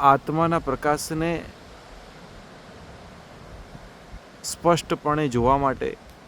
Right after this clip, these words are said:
એનો આનંદ માણવા માટે દરેક વ્યક્તિએ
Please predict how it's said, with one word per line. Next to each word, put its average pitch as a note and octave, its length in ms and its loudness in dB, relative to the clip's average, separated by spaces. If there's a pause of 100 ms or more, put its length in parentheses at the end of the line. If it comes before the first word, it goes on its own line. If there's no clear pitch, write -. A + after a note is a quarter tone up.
(160)
એનો C#3 180 2
આનંદ C#3 380 2
માણવા B2+ 440 2
માટે B2 380 -2 (2000)
દરેક D#3 320 2
વ્યક્તિએ A#2+ 580 0